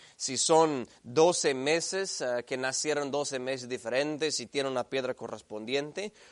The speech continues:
o por, por cuál es el motivo que Dios le,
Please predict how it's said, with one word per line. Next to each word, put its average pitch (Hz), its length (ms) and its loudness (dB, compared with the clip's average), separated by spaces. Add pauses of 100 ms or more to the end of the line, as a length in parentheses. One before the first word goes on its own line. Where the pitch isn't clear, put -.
(100)
o 185 160 4
por, 170 300 2 (320)
por 170 380 -2 (100)
cuál 220 340 6
es 220 140 2
el 185 100 -2
motivo 180 640 -2
que 139 200 -2
Dios 151 560 0 (180)
le, 139 500 0